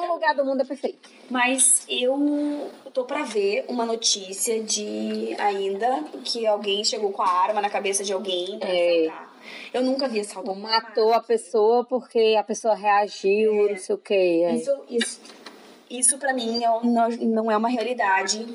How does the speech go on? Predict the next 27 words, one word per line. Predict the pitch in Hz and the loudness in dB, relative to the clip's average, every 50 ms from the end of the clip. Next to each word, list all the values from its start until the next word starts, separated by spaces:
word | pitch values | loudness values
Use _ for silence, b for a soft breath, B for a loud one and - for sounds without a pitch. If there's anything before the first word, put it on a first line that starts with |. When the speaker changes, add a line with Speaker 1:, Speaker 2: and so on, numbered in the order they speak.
| - - - | -14 -8 -8
Speaker 1:
aqui | 214 220 214 208 208 | -6 -6 -4 -4 -4
da | 196 202 | -4 -4
Austrália, | 214 - - - 214 202 196 190 185 180 175 | -4 -4 -6 -4 -4 -2 0 0 2 2 0
Speaker 2:
Ainda | 175 175 180 | 0 0 2
é. | 180 175 165 160 156 - - - | 2 2 0 0 -2 -8 -12 -8
Speaker 1:
né? | 214 202 190 185 190 208 220 233 233 233 - - | -4 0 2 2 2 2 0 -4 -6 -8 -8 -6
Graças | - 185 180 180 - - 208 | -2 -2 0 0 0 -2 -4
a | 202 | -8
Deus. | 196 196 170 165 180 214 277 - - - - B B B B B B B - - | -6 -6 -4 -4 -4 -2 -2 -2 -2 -4 -6 B B B B B B B -14 -8
E, | 220 214 208 208 208 208 208 208 208 208 214 220 - - - - - - | -6 -4 -2 -2 -2 -2 -2 -2 -2 -4 -4 -6 -8 -10 -12 -12 -10 -6
na | 226 214 | -6 -2
verdade, | 214 214 214 220 202 202 220 240 | -2 0 0 2 0 0 -2 -4
foi | 240 - 233 233 | -4 -4 -4 -2
uma | 233 240 | -2 -4
das | 233 233 226 - | -4 -4 -4 -4
principais, | - 220 233 233 - - - 226 196 190 185 220 233 240 240 233 - - - - - - - | -4 -6 -4 -4 -4 -4 0 2 2 4 2 2 0 -2 -2 -2 0 0 0 -2 -2 -2 -4
ahn, | - 208 202 202 202 220 214 - - - 220 | -2 -2 -2 -2 -4 -6 -6 -6 -6 -8 -8
fugas | - - - 269 262 240 254 233 240 226 | -8 -4 -2 -2 0 0 -2 -4 -2 -4
minha | 220 214 220 214 202 | -2 -2 -2 -2 -2
do | 202 226 233 | -2 -4 -4
Brasil. | 226 262 247 233 226 190 190 196 202 208 | -4 -4 -4 -4 -6 -6 -8 -8 -4 -2
Speaker 2:
Sim. | 208 208 214 208 180 165 156 151 | -2 0 2 2 4 4 2 2
Speaker 1:
Era | 208 208 214 233 - - - - - 269 254 - - - - - - 202 | 2 2 2 2 2 0 -2 -12 -20 -20 -20 -20 -20 -20 -20 -20 -14 -4
disso, | - - 214 208 214 220 - - 320 330 _ | -4 -2 -2 0 -2 -2 -2 -2 -4 -8 _
né? | 254 220 208 | 0 0 2
Eu | 202 | 2
queria | 208 - 240 220 214 214 220 240 254 240 226 226 202 180 | 2 0 -2 0 0 0 0 2 2 2 0 0 -2 -4